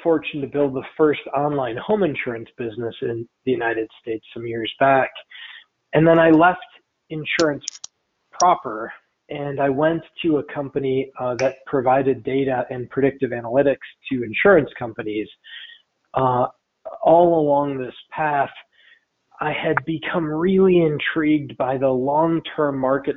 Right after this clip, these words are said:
cycles of this market, uh,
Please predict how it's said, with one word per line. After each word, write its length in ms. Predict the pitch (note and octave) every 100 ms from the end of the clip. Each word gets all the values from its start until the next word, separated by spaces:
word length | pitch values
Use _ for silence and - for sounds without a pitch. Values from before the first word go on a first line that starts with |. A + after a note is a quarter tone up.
| -
cycles 500 | B2+ A#2+ A#2 A2+ A2+ - - _ -
of 300 | C3+ C3+ A#2+ A2
this 140 | B2 -
market, 440 | E3 E3+ F3+ F#3 - - _ - - _ _ _
uh, 120 | C#3+